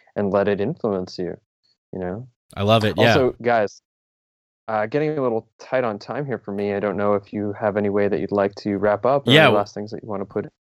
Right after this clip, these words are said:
Speaker 2: I was
Speaker 1: conversation?
Speaker 2: right. I was just about to say, uh, we're heading on almost two hours, which is, is, is very long, and I appreciate the time that you, you spent with us, James. I think it's been a pretty fascinating conversation. Um, yeah, I,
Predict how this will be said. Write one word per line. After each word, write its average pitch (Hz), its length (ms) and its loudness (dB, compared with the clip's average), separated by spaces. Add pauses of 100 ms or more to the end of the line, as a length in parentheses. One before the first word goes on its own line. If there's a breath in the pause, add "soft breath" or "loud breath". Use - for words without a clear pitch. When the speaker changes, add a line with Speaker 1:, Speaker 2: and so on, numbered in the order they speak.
(160)
Speaker 2:
I 120 120 4
was 127 100 2
Speaker 1:
conversation? 147 280 -4 (200)
Speaker 2:
right. 131 240 6
I 113 100 8
was 117 80 2
just 135 180 -2
about 123 220 2
to 113 60 -4
say, 127 420 4 (120)
uh, 104 280 2
we're 104 140 2
heading 117 280 2
on 107 360 -2 (200)
almost 123 540 2
two 127 200 0
hours, 107 460 4
which 95 200 -2
is, 95 260 -4
is, 90 340 -6
is 90 180 -4
very 107 220 2
long, 110 280 2
and 92 100 -2
I 90 60 -2
appreciate 113 440 -2
the - 60 -6
time 107 300 0
that 90 80 0
you, 92 240 0 (340 loud breath)
you 101 100 -2
spent 120 240 2
with 113 140 2
us, 92 140 0
James. 95 320 -2
I - 20 0
think 101 140 0
it's 92 100 -6
been 104 160 0
a 87 60 -2
pretty 95 260 0
fascinating 95 480 -2
conversation. 95 760 -2 (360 loud breath)
Um, 117 280 4 (200 loud breath)
yeah, 143 260 6
I, 127 160 6